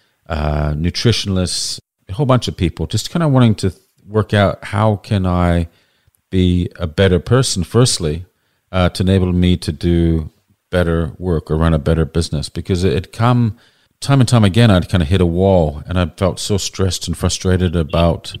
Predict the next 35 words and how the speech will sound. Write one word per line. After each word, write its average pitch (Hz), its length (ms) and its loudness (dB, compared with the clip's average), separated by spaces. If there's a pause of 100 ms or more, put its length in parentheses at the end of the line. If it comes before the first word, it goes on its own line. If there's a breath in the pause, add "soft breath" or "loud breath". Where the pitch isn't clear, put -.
my 82 200 0
life 80 640 -2
and 80 240 -4
the, 78 240 0
the - 100 -8
balance 82 500 -2
of, 76 460 -8
or 80 400 -4
lack 85 240 -2
of 71 140 -2
balance 78 400 -2
in 78 60 -4
my 78 100 -2
life. 78 280 -2 (560)
And 92 220 -2
that's 104 220 0
where 101 140 2
I 92 80 4
kind 87 140 -4
of 85 120 0
reached 87 260 -2
out 85 280 0
to - 80 -12
these 82 100 -2
different 78 260 -8
people, 120 300 0
and 95 100 2
they 101 80 4
really 127 260 2
helped 95 220 0
guide 85 320 0
me 85 160 0
to 82 140 -4
understand 82 640 0
that 82 260 0